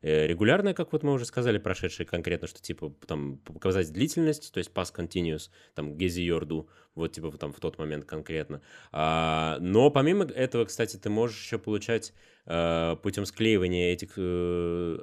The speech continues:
окончаний такие штуки, которые, ну, порой не очевидны по значениям. То есть, если, допустим, ты возьмешь и сделаешь, казалось бы, запрещенную штуку, типа к окончанию будущего времени прибавишь окончание прошедшего времени, вот, да, э, типа gezejekti, это будет означать,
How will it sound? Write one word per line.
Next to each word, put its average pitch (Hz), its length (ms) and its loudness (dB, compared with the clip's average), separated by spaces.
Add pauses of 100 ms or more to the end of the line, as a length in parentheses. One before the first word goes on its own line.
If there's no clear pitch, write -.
окончаний 139 720 0 (340)
такие 113 460 2
штуки, 156 380 -4
которые, 110 720 2
ну, 104 180 0
порой 117 300 4
не 135 80 4
очевидны 120 420 0
по 85 140 -6
значениям. 156 480 -2
То - 80 -10
есть, 87 140 -6
если, 98 180 -8
допустим, 90 480 -6
ты 92 160 -6
возьмешь 90 420 -4
и 85 100 -4
сделаешь, 82 440 -2 (240)
казалось 127 320 0
бы, 113 60 -2
запрещенную 101 560 -4
штуку, - 380 -6 (220)
типа 92 240 -6
к - 100 -12
окончанию 101 400 -2
будущего 90 400 -4
времени 87 240 -2
прибавишь 85 380 -4
окончание 92 320 -6
прошедшего 104 440 -6
времени, 71 340 -8 (500)
вот, 82 380 0 (200)
да, 76 560 0
э, 78 560 0
типа - 180 -14
gezejekti, 85 720 -4 (180)
это 95 180 -2
будет 101 260 2
означать, 101 520 -4